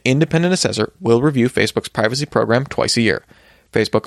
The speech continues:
also announced it's stopping some potential access to friends lists by Microsoft and Sony due to some old code. The U S Department of Justice's Antitrust Division has launched a review to consider the widespread concerns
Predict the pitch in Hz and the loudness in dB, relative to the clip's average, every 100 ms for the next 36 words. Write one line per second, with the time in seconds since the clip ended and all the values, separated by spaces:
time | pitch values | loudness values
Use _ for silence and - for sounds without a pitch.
0 | - 104 131 151 117 131 - - - - | -2 -2 0 0 2 0 -2 -6 -4 -2
1 | 165 180 151 160 196 - 185 175 - 110 | -2 -2 -2 -2 -2 -2 0 0 0 0
2 | 160 113 - 113 147 165 139 104 - - | 0 -2 -2 -2 0 0 0 -2 -4 -20
3 | _ - - 113 190 190 190 - - 175 | _ -4 0 0 0 0 -2 0 -2 0
4 | - 220 156 117 - _ _ - 139 - | 2 2 2 0 -4 _ _ -2 0 0
5 | 73 101 - 71 - - _ _ _ _ | -2 -4 -2 -4 -6 -18 _ _ _ _
6 | _ _ _ _ _ _ _ _ _ _ | _ _ _ _ _ _ _ _ _ _
7 | _ _ - 107 104 110 - 117 104 101 | _ _ -4 0 2 0 -2 -4 -4 -4
8 | 107 127 160 135 - 131 - 127 127 107 | 0 0 0 -2 -2 -2 -2 -4 -4 -2
9 | 175 214 143 117 127 131 - - 127 131 | -2 -2 0 2 0 -4 -10 -6 -2 2
10 | 202 285 - 127 104 117 139 120 - 113 | 0 0 0 2 2 4 2 2 -2 -2
11 | 123 107 160 170 165 104 113 131 - 202 | -2 -2 0 2 2 0 0 -2 -2 -2
12 | 196 208 123 107 113 | -2 -2 -2 -2 -6